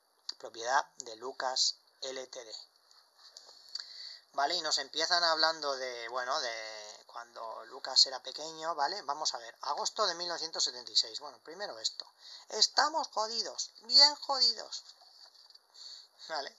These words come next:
de momento, ¿eh? Para empezar, ¿eh? Tenemos solo unos meses para terminar, eh, trescientos cincuenta planos de efectos especiales y montar toda la película de cero. Y a-, para colmo, aún no hemos firmado el contrato.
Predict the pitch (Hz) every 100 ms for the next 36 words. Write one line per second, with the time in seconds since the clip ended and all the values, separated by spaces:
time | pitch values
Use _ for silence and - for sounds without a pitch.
0 | - 139 135 127 131 123 117 117 - -
1 | - - - - - 147 147 143 131 135
2 | 123 202 - - - - - 196 269 277
3 | 262 - 233 254 254 240 226 226 214 220
4 | 240 - 214 190 170 151 147 147 180 -
5 | - _ - 156 147 - 156 - 208 233
6 | 254 - 196 180 185 170 156 151 151 156
7 | 151 147 - 202 175 - 143 135 127 147
8 | 165 143 127 123 165 - 214 196 175 151
9 | - 165 151 131 113 - 143 135 110 90
10 | _ - - - - - - 165 147 135
11 | 131 131 139 - 135 131 - 202 220 247
12 | - - 160 214 190 180 190 202 - -
13 | 135 156 196 202 - 127 - 123 - -